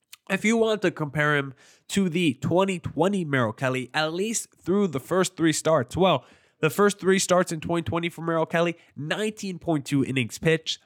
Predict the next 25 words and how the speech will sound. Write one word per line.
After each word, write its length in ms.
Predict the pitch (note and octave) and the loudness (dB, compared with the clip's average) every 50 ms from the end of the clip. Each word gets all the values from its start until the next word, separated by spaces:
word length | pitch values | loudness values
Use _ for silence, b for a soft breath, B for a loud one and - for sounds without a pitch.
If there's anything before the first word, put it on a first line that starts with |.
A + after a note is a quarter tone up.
| _ _ | _ _
five 420 | _ _ - G#3+ G3+ A3 A3+ A3+ - | _ _ -2 0 0 0 -2 -2 -2
earned 280 | - D#3 D#3 C#3+ B2 A#2+ | -2 -2 0 0 0 0
runs, 340 | B2 B2+ C3 C3 C3 - - _ _ _ - | 0 2 0 0 -4 -8 -14 _ _ _ -4
fifteen 440 | - C4+ C4 G#3+ - - A3 G#3+ F#3+ | 0 0 0 0 -2 -2 -2 -2 -2
strikeouts, 760 | - - - E3+ F3 - - D3 B2 G#2 - - A#2+ C3 B2+ | 0 2 2 2 2 2 2 2 2 0 -2 -8 -16 -4 2
dominant, 540 | - A3 A3 A#3 A#3+ A3+ G3+ E3+ B2 - - | 2 4 4 4 4 2 2 0 -2 -2 -6
phenomenal. 600 | _ - G#3+ G#3+ G#3+ A3 G#3+ A3 A3 G3 E3 C3 G#2 | _ -8 -4 -2 0 0 0 0 0 0 0 0 0
You 180 | G2+ D3+ G3 | 0 -2 0
love 280 | G3 G3 G3 G3+ G3 F3+ | 0 2 2 0 2 2
what 80 | G3 F3 | 2 2
you 80 | D#3+ | 2
saw 220 | D3 - E3 D#3 D3+ | 0 0 -2 0 0
in 40 | |
that 160 | C#3 C3 A#2+ - | 0 -2 -4 -4
twenty 200 | - C3+ C3 A#2+ | -4 -4 -4 -4
twenty 240 | - - C3+ C3 | -4 -4 -4 -4
Merrill 240 | B2 B2+ B2+ A#2+ A2+ | -2 0 0 0 0
Kelly 200 | - C3 B2 A#2+ | 0 0 0 0
through 220 | G#2+ - B2+ B2+ A2 | 0 -2 -4 -6 -6
three 220 | - A#2+ A#2+ A#2 | -6 -6 -8 -8
starts. 380 | - - - A2+ G#2+ G2 - - | -6 -4 -4 -4 -4 -4 -4 -2
But 220 | E3+ F3+ - - b b b b b b b | -2 -2 -2 -4 b b b b b b b
in 100 | E3 E3 | -10 -6
twenty 260 | - - F3+ F#3+ F#3+ | -6 -2 -2 -2 -2
twenty-two, 580 | F#3 - G3 F#3 E3+ - - G3 G3 D3 - | -2 -2 0 -2 0 0 2 4 4 4 4